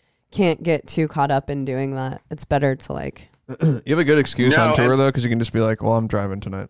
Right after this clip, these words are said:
Speaker 1: Yeah.
Speaker 2: And it's like, all right.
Speaker 3: Yeah, and, and back then, bands really did take it far <laughs> and really did party. It was really crazy back then.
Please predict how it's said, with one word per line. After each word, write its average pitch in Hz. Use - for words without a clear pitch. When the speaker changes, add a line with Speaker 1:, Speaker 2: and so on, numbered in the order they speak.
Speaker 1:
Yeah. 160
Speaker 2:
And 202
it's -
like, 117
all -
right. -
Speaker 3:
Yeah, 80
and, 127
and 131
back 123
then, 113
bands 107
really 90
did 101
take 92
it 90
far 85
<laughs> -
and 123
really 214
did 135
party. 110
It 110
was 110
really 110
crazy 85
back 67
then. 64